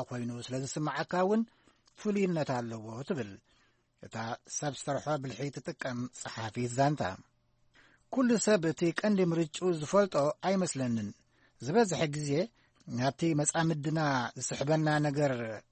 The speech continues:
እቲ ዘይንጽበዮ ወይ እቶም ሰባት ዘጽንሑና ሃንደበታውነት እዩ ትብል ብምስዓብ። እዚ ድማ ንሓደ ልቢ ወለድ ድርሰት ኣገዳሲ ባይታ ይፈጥረሉ ይኸውን ትብል። ገለ ጸሓፍቲ ብዛዕባ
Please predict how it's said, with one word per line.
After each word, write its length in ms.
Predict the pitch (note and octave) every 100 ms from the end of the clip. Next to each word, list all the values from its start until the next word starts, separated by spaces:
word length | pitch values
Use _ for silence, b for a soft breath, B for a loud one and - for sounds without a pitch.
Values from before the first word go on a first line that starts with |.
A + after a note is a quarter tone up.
| _
እቲ 160 | D3 - D#3+
ዘይንጽበዮ 640 | C#3+ G3 G3 - D3 D3 E3 A#3+
ወይ 220 | F#3 C#3+ C3+ B2+ -
እቶም 260 | C#3 D#3 D3
ሰባት 400 | D3 C#3+ D#3 - D3+ B2
ዘጽንሑና 560 | B2 E3+ D#3+ B2 D#3+ F3 F3 -
ሃንደበታውነት 880 | - F#3+ E3+ D3+ - C#3 C3+ C3+ B2
እዩ 120 | A#2+ A2+ A#2
ትብል 340 | F#3+ D3+ G#2+ G#2+
ብምስዓብ። 560 | A#2+ A#2+ B2 A#2+ A2+ - _ _ _ _ b b b b b b b b b
እዚ 120 | - A#3
ድማ 200 | A3+ E3 C3+ C#3 -
ንሓደ 340 | D#3 C#3+ B3 F#3+
ልቢ 180 | D3 B2+
ወለድ 360 | C3+ C3+ D3 D3+
ድርሰት 420 | B2+ B2 - E3+ -
ኣገዳሲ 500 | - D3+ D3 C3 C3+ - D3+
ባይታ 280 | C3 C3 B2+
ይፈጥረሉ 560 | B2 B2 D3 - B2 A2+
ይኸውን 560 | A2+ - A2+ G#2+ G#2+ F3+
ትብል። 260 | A#3 B2+ F#2 - _ _ _ _ b b b b b b
ገለ 180 | C3+ A#3+
ጸሓፍቲ 380 | C4+ - F3 - C#3 C#3+ -
ብዛዕባ 380 | C#3 C#3+ D#3+